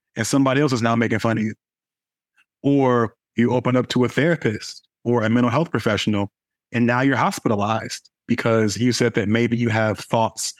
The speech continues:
um, of suicide. And so, you know, all of these things, regardless of whatever the reasoning is,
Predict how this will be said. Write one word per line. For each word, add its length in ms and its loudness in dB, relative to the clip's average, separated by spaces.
um, 80 -2
of 100 -2
suicide. 460 0
And 160 2
so, 460 0
you 80 2
know, 320 0
all 220 2
of 100 0
these 240 2
things, 240 0
regardless 520 0
of 140 0
whatever 300 0
the 140 -2
reasoning 440 2
is, 400 -6